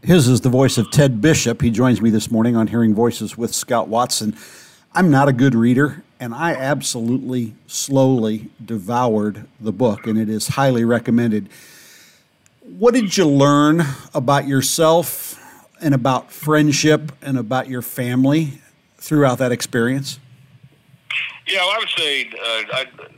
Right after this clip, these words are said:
Speaker 2: several things. I mean, first of all, I had a lot of media training, um, and I did a lot of media work during that time frame, whether it was television, radio, whatever the case may have been. And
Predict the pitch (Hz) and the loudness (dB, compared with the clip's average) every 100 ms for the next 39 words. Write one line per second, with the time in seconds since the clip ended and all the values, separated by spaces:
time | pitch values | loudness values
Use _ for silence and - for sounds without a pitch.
0 | - - 147 131 107 101 92 101 131 139 | -10 -6 -4 -6 -6 -4 -4 -6 -6 -6
1 | 180 165 - 113 160 190 180 117 113 101 | -6 -6 -4 -4 -4 -2 -4 -2 -4 -4
2 | 107 104 87 - 95 92 90 85 _ _ | -6 -6 -6 -8 -6 -6 -8 -12 _ _
3 | 90 95 90 85 87 110 113 131 123 113 | -8 -4 -4 -8 -12 -8 -6 -6 -6 -6
4 | 104 107 101 98 104 101 92 90 87 95 | -2 -4 -4 -6 -6 -6 -6 -8 -10 -14
5 | 101 92 82 - - - 95 92 87 90 | -10 -10 -10 -12 -14 -10 -8 -6 -8 -8
6 | 101 98 92 101 92 95 95 90 - - | -6 -6 -8 -8 -8 -6 -6 -6 -6 -4
7 | 107 101 101 98 92 95 98 98 95 92 | -2 -2 -4 -6 -6 -6 -6 -6 -6 -6
8 | - - - - - - _ _ - 170 | -8 -18 -20 -20 -20 -20 _ _ -6 -2
9 | 147 123 127 113 107 113 110 98 98 101 | -2 -4 -4 -4 -4 -4 -6 -6 -6 -4
10 | 101 104 - 110 107 107 104 | -4 -6 -6 -4 -2 -2 -4